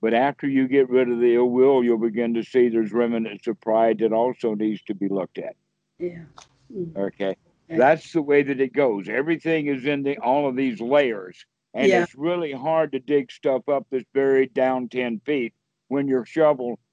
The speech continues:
Speaker 1: is only five feet in.
Speaker 2: Mm. Yes. Okay. Mm.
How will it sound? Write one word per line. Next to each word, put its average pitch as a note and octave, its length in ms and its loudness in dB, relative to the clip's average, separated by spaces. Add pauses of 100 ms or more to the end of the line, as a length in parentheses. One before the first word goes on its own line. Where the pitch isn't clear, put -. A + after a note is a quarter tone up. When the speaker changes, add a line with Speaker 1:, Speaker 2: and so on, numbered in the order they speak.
(180)
Speaker 1:
is A#2+ 180 -4
only C3+ 280 0
five B2 400 0
feet A#2+ 220 0
in. A2 260 -2 (420)
Speaker 2:
Mm. C#3+ 320 4 (340)
Yes. - 680 -8 (1300)
Okay. - 420 -18 (2500)
Mm. G3+ 320 -4